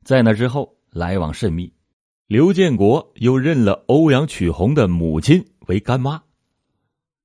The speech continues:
去年夏天，刘建国去北海出差，他就背着妻子，带着欧阳曲红一同前往。两个人是形影不离，如胶似漆的，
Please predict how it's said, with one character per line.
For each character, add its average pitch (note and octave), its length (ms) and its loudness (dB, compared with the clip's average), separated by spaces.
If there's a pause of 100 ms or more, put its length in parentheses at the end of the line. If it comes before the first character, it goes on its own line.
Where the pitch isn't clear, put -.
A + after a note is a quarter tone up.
(320)
去 G#3 300 0
年 C3+ 160 4
夏 F3 300 0
天， A2 260 0 (320)
刘 A#2 280 0
建 C3 200 -2
国 G2+ 160 0
去 A2 180 -6
北 G#2+ 200 -4
海 F2 160 -8
出 A2 160 -6
差， B2+ 220 -6 (460)
他 B2 120 -2
就 C3+ 120 2
背 C3+ 280 0
着 F#2+ 100 0
妻 B2+ 240 0
子， E2 300 -4 (140)
带 G2+ 200 0
着 E2+ 120 -4
欧 B2 280 -2
阳 A#2 140 0
曲 E2 220 -8
红 F#2 300 -2 (180)
一 G2+ 260 2
同 D#2 180 -10
前 D#2 200 -10
往。 C2+ 180 -12 (840)
两 A2+ 280 2
个 A#2 120 0
人 A2 180 2
是 G#2+ 140 -2
形 F2+ 280 -4
影 D#2+ 200 -4
不 G#2 120 -4
离， D#2 260 -8 (280)
如 C#3 320 -2
胶 C3+ 220 0
似 A2+ 260 -2
漆 B2 240 2
的， G#2 200 -2